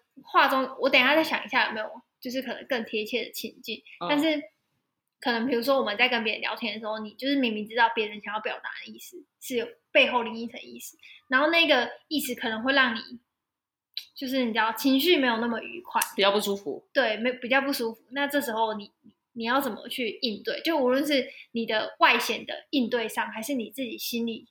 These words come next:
Speaker 1: 心态的调整上。
Speaker 2: 嗯，
Speaker 1: 对。
Speaker 2: 嗯。哦。
Speaker 1: 对，你有 get 到我这个问题吗？
Speaker 2: 完全没有。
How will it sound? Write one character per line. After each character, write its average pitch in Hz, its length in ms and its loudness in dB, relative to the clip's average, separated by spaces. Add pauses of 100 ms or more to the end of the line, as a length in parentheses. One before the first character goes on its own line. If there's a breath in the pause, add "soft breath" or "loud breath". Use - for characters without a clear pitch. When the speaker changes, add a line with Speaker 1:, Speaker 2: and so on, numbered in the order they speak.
Speaker 1:
心 240 260 -4
态 247 180 2
的 - 80 -8
调 - 220 -14
整 196 160 -16 (100)
上。 233 120 -12 (160)
Speaker 2:
嗯， 208 560 -4
Speaker 1:
对。 185 100 -12
Speaker 2:
嗯。 175 380 -14 (640)
哦。 175 340 -10
Speaker 1:
对， 214 140 -4
你 269 80 2
有 294 80 6
get 254 160 2
到 240 240 4
我 - 60 -8
这 - 100 -12
个 - 80 -14
问 - 160 -14
题 - 160 -20
吗？ - 100 -20 (180)
Speaker 2:
完 180 160 -2
全 196 140 -4
没 143 120 -4
有。 131 140 -6